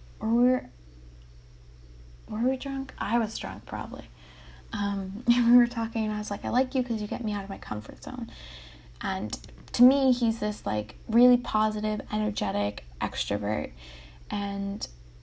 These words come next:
we spent the day together, and I did not know what we were doing. He's like, "Just get on the T." I was like, "Oh, okay." So we got on the subway, and he's like, "Okay, get on the boat." And we got on a boat,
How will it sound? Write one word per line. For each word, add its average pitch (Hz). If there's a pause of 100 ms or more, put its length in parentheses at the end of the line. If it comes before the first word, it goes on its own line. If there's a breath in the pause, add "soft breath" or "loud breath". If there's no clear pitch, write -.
we 214
spent 233
the 240
day 220
together, 214
and 196
I 196
did 214
not -
know 196
what -
we -
were -
doing. 226
He's 208
like, -
"Just 208
get 208
on 208
the 214
T." 226
I 220
was 208
like, 208 (140)
"Oh, 196 (120)
okay." 202
So 240
we 196
got 196
on 190
the 196
subway, -
and 214
he's 214
like, 214
"Okay, 226
get 202
on 208
the 208
boat." -
And 202
we 196
got 196
on 202
a 202
boat, 185